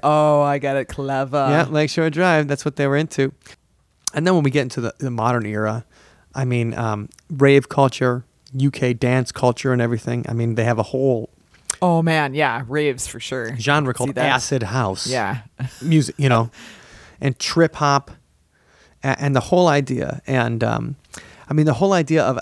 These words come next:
Speaker 2: so another great Grateful Dead line, "What a long, strange trip it's been." And I, I think that's because at the end of an L S D trip, people often say they feel like they've gone on a journey.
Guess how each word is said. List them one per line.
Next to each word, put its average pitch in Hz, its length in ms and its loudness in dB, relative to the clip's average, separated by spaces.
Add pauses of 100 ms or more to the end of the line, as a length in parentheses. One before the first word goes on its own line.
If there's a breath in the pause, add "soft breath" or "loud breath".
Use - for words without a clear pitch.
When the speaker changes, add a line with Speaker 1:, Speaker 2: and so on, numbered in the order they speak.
(360 soft breath)
Speaker 2:
so 147 300 -2
another 143 420 0
great 123 400 -2
Grateful 131 340 -2
Dead 117 220 -2
line, 107 320 -6 (240 soft breath)
"What 147 120 2
a 151 40 6
long, 127 420 4
strange 120 600 -4
trip 113 280 0 (140)
it's - 180 -8
been." 101 380 -2 (760 loud breath)
And 156 240 0
I, 117 200 -8
I 135 100 -4
think 214 180 -2
that's 175 160 2
because 143 400 0
at 135 120 -4
the 135 160 0
end 151 180 2
of 120 60 -2
an 123 80 -2
L 120 160 0
S 107 100 -4
D 135 180 0
trip, - 500 -8
people 147 280 0
often 120 300 0
say 139 100 -4
they 120 100 -2
feel 180 360 2
like 120 400 0 (680 soft breath)
they've 123 180 -2
gone 135 220 2
on 120 100 0
a 113 80 0
journey. 101 460 -6